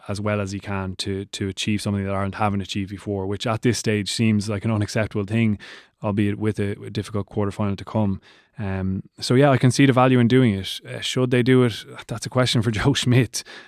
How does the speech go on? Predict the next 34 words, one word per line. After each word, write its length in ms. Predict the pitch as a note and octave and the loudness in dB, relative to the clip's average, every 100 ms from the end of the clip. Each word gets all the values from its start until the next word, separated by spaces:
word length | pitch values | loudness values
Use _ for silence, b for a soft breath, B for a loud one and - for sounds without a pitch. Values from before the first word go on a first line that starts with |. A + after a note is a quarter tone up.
| - | -4
Um, 460 | G#2+ G#2+ G#2 G#2 - _ _ _ | 0 2 2 2 -4 _ _ _
but 300 | G#2+ G2+ - _ _ | -4 -4 -10 _ _
if 260 | C3 - - | -18 -14 -4
I 40 | A2+ | -2
was 140 | G#2+ | -2
the 40 | A2 | -4
head 120 | A2 | -4
coach, 360 | - C3 - | -2 -2 0
I'd 160 | A#2+ A2 | 0 0
be 300 | A2 G#2+ A2 - | 0 0 -2 -8
potentially 340 | - A2+ A2 G#2 | -4 -2 -2 0
doing 240 | A2+ A2+ | 2 2
that, 260 | G2 G2 - | 0 -4 -10
not, 480 | A2+ A#2+ B2 A2 - B B B _ _ G#3 | -6 -2 0 -2 -8 B B B _ _ -10
not 320 | C#3+ C3 - | -4 -4 0
putting 200 | B2 A#2 | 4 6
in 100 | G#2+ | 6
fifteen 720 | - A#2+ - A2+ G#2+ G#2 - _ _ _ _ _ | 2 0 4 4 4 0 -6 _ _ _ _ _
uncapped 460 | C#3+ B2 G#2+ - G2+ | -6 -2 -2 -4 -2
players 340 | A#2+ A#2 G#2 | 2 4 4
or 60 | G#2 | 2
anything 240 | A2 A2 | 2 2
like 140 | G#2 G#2 | 0 0
that, 240 | A2+ F2+ - | 0 -2 -6
but, 220 | G2+ - B B B - | -8 -8 B B B -8
uh, 140 | G2 | -6
filtering 400 | - B2 A#2 A#2 | -2 -2 2 4
in 100 | A2 | 4
those 200 | G#2+ G#2 G#2+ | 4 2 0
little 120 | G#2 | -2
bits 240 | G#2 - | -4 -6
and 100 | G2+ | -4
pieces, 600 | A2 G#2+ - F#2+ F#2 - - | -2 -4 -4 -8 -8 -12 -10
um, 460 | G2 G2 G2 G2 | -8 -8 -8 -10